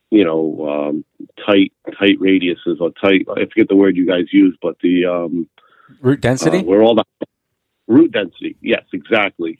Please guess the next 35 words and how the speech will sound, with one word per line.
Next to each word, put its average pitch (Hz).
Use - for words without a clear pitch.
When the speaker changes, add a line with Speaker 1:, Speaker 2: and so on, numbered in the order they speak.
Speaker 1:
Root 120
density. 92
I 120
don't 151
have 127
root 143
density 139
because 110
of 107
how 101
big 107
the 110
properties 113
are. 131
Speaker 2:
Yes. 117
Yeah. 104
Rural. 107
Speaker 1:
So, 117
Speaker 2:
More 104
bigger. 101
Speaker 1:
between 143
Speaker 2:
Yeah. 139
Speaker 1:
every -
property, -
right, 98
I 98
drive 98
between 95
every 90
house. 104
Now, 85
yeah, 107
we 107
were 98
spending 113